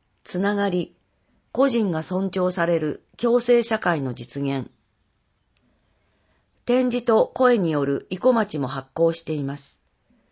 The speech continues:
詳しくは障害福祉課、内線七二六一へ。一月一日に発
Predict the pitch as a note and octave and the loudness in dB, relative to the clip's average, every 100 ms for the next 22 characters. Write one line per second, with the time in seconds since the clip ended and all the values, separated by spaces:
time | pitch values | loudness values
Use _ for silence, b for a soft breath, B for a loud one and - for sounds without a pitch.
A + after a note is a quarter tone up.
0 | _ _ _ _ - G3+ B3+ - - D3+ | _ _ _ _ -6 0 0 0 -4 -2
1 | C3+ - G3+ G#3+ A3 G#3 F#3+ - F3+ - | -2 -2 -2 0 0 0 -4 -8 -10 -10
2 | - D3 - _ _ _ _ _ - G3 | -8 -8 -10 _ _ _ _ _ -6 -2
3 | A3+ - G3+ F#3+ - - F#3+ A#3 B3+ A#3 | -2 -2 -2 -2 -6 -6 -2 0 0 0
4 | D#3 D3 E3+ E3 - D3+ B2+ - _ _ | -2 -4 -4 -6 -6 -6 -6 -6 _ _
5 | _ _ _ _ _ _ _ _ _ _ | _ _ _ _ _ _ _ _ _ _
6 | _ _ _ _ _ _ _ _ - G3 | _ _ _ _ _ _ _ _ -12 -4
7 | C4 C4 C4 - A3+ A#3+ A3+ A#3 A3+ F3+ | 0 2 0 -4 -4 -2 -2 -4 -2 -2
8 | D3+ D#3 | -2 -4